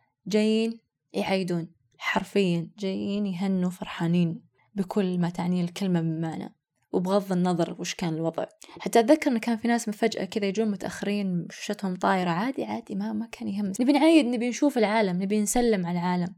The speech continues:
هذاك البيت الكبير نلعب، نلعب، نلعب لين نلعب الأرض. خلاص، خلاص، يعني، ما يجي العصر إلا خلاص، حنا متوفين من اللعب. كمية لعب، كمية مضاربات، كمية ملاحق، وما حد يقول لنا شيء،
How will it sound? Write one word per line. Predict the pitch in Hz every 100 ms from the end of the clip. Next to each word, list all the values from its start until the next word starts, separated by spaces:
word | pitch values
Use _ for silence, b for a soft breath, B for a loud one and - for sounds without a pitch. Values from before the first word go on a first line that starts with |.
| b b
هذاك | 254 370 381
البيت | 330 330 285
الكبير | - 214 247 339 - _ _ 269
نلعب، | 294 247 190 180 254
نلعب، | 254 196 170 175
نلعب | 226 240 190 185 240
لين | 262 294 311 311 294 294 294 285 277 277 262 247
نلعب | 226 226 214
الأرض. | 196 180 - -
خلاص، | - 220 202 175 180 -
خلاص، | - 226 190 -
يعني، | 170 190
ما | 214
يجي | 208 208 202
العصر | 180 220 -
إلا | 208 185
خلاص، | 175 190 185 180
حنا | 202 196
متوفين | 170 180 - 190 165
من |
اللعب. | 156 165 151 - - b b b b -
كمية | 240 330 320
لعب، | 277 285 339 - _ b b b b b
كمية | 226 233 269 262 - - 202 196 - _ 208
مضاربات، | 214 208 196 196 196 240 - - _
كمية | - 208 220 214
ملاحق، | 202 202 190 214 214 - - _ _ _ _ _ _ _
وما | 208 - - 254 349
حد | 415 330
يقول | 339 330
لنا | 233
شيء، | 214 247 214